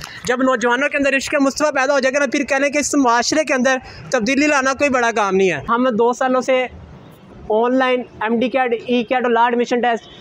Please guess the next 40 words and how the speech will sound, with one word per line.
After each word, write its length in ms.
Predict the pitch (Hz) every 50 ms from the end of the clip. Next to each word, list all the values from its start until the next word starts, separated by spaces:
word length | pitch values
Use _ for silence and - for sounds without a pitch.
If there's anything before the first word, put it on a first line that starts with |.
| - - 240
इसके 200 | 226 - - 254
अलावा 200 | 240 240 240 233
English 340 | 240 240 240 240 254 -
Language 300 | 262 240 240 240 247 220
Course, 300 | 220 - 220 220 226 202
Graphic 360 | 190 214 226 220 - 254 247 226
Designing, 380 | 240 208 233 220 226 233 214
Web 180 | 202 226 240 226
Development, 440 | 233 233 226 214 214 220 220 214 202
Lubbock, 400 | 202 208 208 190 185 226 240 233 - - 147 - - - - - -
Aptitude 420 | 214 214 208 233 254 220 269 262 -
Test, 340 | - 247 240 226 - - - - - -
मतलब 240 | 208 226 220 247 262
कि 120 | 254 277 233
जितने 300 | 240 247 - 277 285 277
भी 120 | 285 285
पाकिस्तान 400 | 233 254 247 240 - 277 262 262
में 100 | 269 262
जो 140 | 220 269 262
programs 460 | 262 247 240 240 226 254 262 262 226
हो 120 | 240 226
रहे 120 | 226 233 240
हैं, 60 | 240
हम 80 | 226 233
उनकी 180 | 233 202 254
online 340 | 247 226 220 220 226 240 240
preparation 460 | 220 233 214 202 226 226 - 240 233
करवा 280 | 233 233 220 208 202 202
रहे 120 | 208 226
हैं 120 | 240 254 -
free 420 | - - - - - - 240 247
of 100 | 247 -
cost। 280 | - - 180 160 135 -
अस्सलाम 300 | - - 180 175 165 165
वालेकुम। 380 | 160 165 - - 151 147 156 - - - - - - - - - -
अ, 300 | 165 147 143 143 143 147 220 320 - - - - 175 175
myself 260 | 185 185 - 220 202
doctor 280 | 185 190 180 - 208 202
कासिम 280 | 208 196 - 214 214
मुश्ताक 380 | 214 - - 185 175 175 185